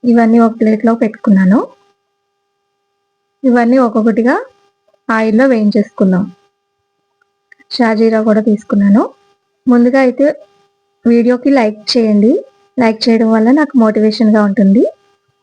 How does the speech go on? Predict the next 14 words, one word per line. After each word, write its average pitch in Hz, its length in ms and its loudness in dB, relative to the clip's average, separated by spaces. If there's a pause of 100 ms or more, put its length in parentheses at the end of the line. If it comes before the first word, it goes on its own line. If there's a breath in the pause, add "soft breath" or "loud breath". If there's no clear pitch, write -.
(560)
స్వీట్ 254 380 -2
కార్న్ 285 260 0
ఉంటే 233 280 0
వేసుకోండి, 240 460 -2 (120)
లేకపోతే 226 420 -2
స్కిప్ - 340 -4
చేసేయండి. 214 500 2 (720)
గ్రీన్ 262 300 2
పీస్ 277 240 0
ఉంటే 247 180 0 (260)
కూడా 269 220 0
వేసుకోవచ్చు. 220 560 -4 (1600)
మసాలా 240 280 2
దినుసులన్నీ 240 440 0